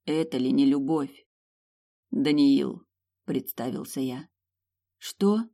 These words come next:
Настя захлопала глазами. "Ты спрашивал о моем настоящем имени. Так вот, Даниил". Я очень хотел ее обнять и поцеловать. Настя тоже порывалась подойти ближе,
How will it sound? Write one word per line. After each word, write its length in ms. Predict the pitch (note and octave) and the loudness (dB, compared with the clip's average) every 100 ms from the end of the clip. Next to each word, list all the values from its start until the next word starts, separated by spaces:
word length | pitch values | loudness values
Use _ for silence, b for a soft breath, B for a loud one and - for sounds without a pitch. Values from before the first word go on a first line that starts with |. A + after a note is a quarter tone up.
| _ _ | _ _
Настя 420 | - D3 C#3 D3 | -2 0 0 -4
захлопала 500 | C#3 C3+ C3+ C3 C#3 | -6 -4 -4 -2 -4
глазами. 580 | C#3+ C#3+ C#3 C3 B2 - _ _ _ _ _ _ - | -4 -4 -4 -6 -6 -10 _ _ _ _ _ _ -4
"Ты 140 | C#3+ | -4
спрашивал 560 | C#3 D#3 E3 E3 C#3 C3+ | -2 -2 -2 -2 -4 0
о 80 | C#3+ | 0
моем 320 | D3 D3+ D3 | 2 2 0
настоящем 680 | C#3 C#3+ D3 D3+ - D3 | -2 -4 -4 -4 -4 -2
имени. 400 | D3+ C3+ A2 D#3 _ - | 0 -2 -4 -8 _ -6
Так 200 | C#3 C#3 | -6 -4
вот, 360 | C#3+ C#3 C3+ _ - | -4 -4 -6 _ -6
Даниил". 680 | C#3+ D3+ D#3 D#3 C3+ B2 - _ _ _ _ _ _ _ - | -2 0 2 2 2 0 -12 _ _ _ _ _ _ _ -8
Я 280 | D3 D#3 D3+ | -4 -2 0
очень 360 | D3 C3+ A#2+ | 0 0 -4
хотел 380 | C3 B2 - C3+ | -4 -6 -2 0
ее 220 | C3 C3 | 0 -2
обнять 460 | B2 B2 C#3 C3+ C#3 | -2 0 0 0 -6
и 80 | - | -8
поцеловать. 840 | C3 A#2+ - A#2+ B2 A#2 - _ _ _ - | -6 -8 -8 -8 -6 -8 -12 _ _ _ -6
Настя 340 | D3+ D3+ F3+ | -4 -2 -4
тоже 340 | - E3 D3 C3+ | -4 -4 -4 -4
порывалась 540 | C3+ C3+ D#3 C#3 C3+ | -4 -4 -2 -4 -4
подойти 400 | - C#3 C3+ C#3+ | -4 -2 0 -2
ближе, 420 | C3+ D3+ D#3+ C3 | 0 0 -2 -6